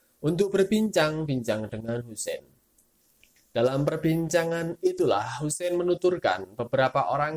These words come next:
kerabatnya tinggal di Jawa dan menjadi penyebar Islam di sana. Bahkan saudara kakek buyut saya, Sayyid Abdurrahim bin Qaurames Al-Abbasi,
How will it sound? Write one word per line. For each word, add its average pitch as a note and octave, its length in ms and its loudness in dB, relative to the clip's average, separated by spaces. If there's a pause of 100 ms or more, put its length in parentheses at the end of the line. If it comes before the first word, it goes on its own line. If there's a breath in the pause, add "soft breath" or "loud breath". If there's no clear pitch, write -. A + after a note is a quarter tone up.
kerabatnya A2+ 800 -2
tinggal C3+ 480 0
di A#2+ 160 -8
Jawa G2+ 800 -2
dan A2+ 160 -2
menjadi C#3 640 -2
penyebar C#3+ 480 -4
Islam C#3+ 480 -6
di A#2+ 80 -10
sana. B1 480 -8 (880)
Bahkan E3 720 0
saudara D3 480 -2
kakek - 400 -4
buyut E3 320 0
saya, C3 480 0
Sayyid G3+ 640 -2
Abdurrahim C3 800 0
bin C3+ 240 0
Qaurames B2+ 800 -2
Al-Abbasi, C#3+ 960 -4